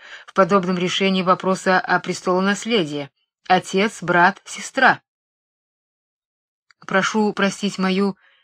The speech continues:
недостаточную осведомлённость, но разве Бестужевы поддерживали Меньшикова? Никогда.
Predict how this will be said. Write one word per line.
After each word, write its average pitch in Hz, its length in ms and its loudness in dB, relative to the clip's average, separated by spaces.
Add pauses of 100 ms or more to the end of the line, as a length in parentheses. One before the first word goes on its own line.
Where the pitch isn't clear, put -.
(180)
недостаточную 190 920 -2
осведомлённость, 190 1000 -2 (380)
но 180 380 2
разве 202 400 2
Бестужевы 160 920 -2 (600)
поддерживали 160 800 2
Меньшикова? 175 760 -2 (840)
Никогда. 160 720 -2